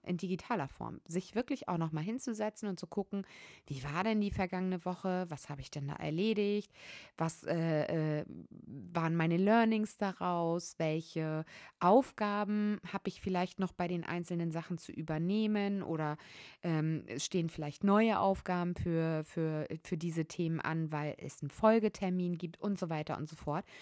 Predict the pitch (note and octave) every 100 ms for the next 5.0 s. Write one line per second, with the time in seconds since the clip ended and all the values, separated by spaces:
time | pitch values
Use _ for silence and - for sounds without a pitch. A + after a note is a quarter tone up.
0 | - - - F#3+ - G3 C4 A#3+ G3 F#3
1 | D#3 - F#3 D#4+ D4+ B3 B3 A3+ F#3 D#3+
2 | D#3+ D3+ - F#3+ F#3+ - - A3+ F#4 C4+
3 | F3+ E3 E3 F#3 C#4+ - - - - _
4 | - G3 B3+ E4+ - - F4+ F#4+ F#4+ G4